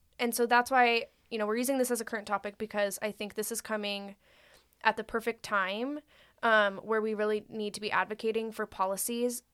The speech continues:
while we still are, still,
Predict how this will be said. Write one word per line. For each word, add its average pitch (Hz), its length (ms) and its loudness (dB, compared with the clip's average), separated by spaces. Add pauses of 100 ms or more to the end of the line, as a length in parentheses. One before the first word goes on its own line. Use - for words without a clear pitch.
(380)
while 202 520 4
we 214 160 -4
still 202 560 0
are, 202 380 0 (480)
still, 233 580 4